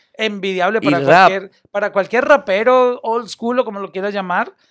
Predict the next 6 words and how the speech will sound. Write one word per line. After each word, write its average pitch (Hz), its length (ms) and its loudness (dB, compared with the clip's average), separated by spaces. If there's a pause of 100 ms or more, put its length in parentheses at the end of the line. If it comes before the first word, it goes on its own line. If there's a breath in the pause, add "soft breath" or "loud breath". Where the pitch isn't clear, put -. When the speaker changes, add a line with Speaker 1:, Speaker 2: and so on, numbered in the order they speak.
(420)
Speaker 1:
eh, - 380 -20 (1080)
el 160 180 -10
tipo 139 580 -10 (220)
construyó 180 920 -6 (140)
un, 156 600 -14
un, 139 600 -20